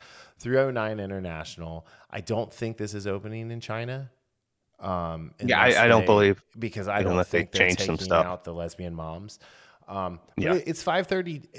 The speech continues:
Speaker 1: So after six days, domestically opened, 'cause it opened, I think it opened overseas a week before it opened here. Um,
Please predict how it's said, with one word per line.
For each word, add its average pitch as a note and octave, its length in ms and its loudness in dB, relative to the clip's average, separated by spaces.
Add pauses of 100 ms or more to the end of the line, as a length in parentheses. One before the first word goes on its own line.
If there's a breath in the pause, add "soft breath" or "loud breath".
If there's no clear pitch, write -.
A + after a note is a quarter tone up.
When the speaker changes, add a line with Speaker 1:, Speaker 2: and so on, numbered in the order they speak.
Speaker 1:
So C3+ 320 0
after C#3 460 -4
six - 340 -6
days, G2+ 520 -4 (180)
domestically G#2 680 -4
opened, E2+ 360 -8
'cause F2 160 -10
it F2+ 80 -6
opened, E2+ 360 -8
I F2 60 -12
think F2 160 -12
it E2+ 80 -10
opened D#2+ 320 -14
overseas D#2 480 -14
a D#2+ 60 -14
week E2+ 200 -16
before - 340 -16
it - 120 -16
opened F2 220 -16
here. C2+ 180 -12 (480 soft breath)
Um, F#2+ 300 -4